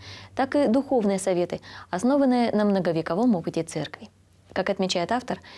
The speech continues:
наша способность совершать добро,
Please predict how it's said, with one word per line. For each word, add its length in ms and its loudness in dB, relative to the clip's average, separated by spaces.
наша 280 2
способность 720 -2
совершать 600 0
добро, 480 0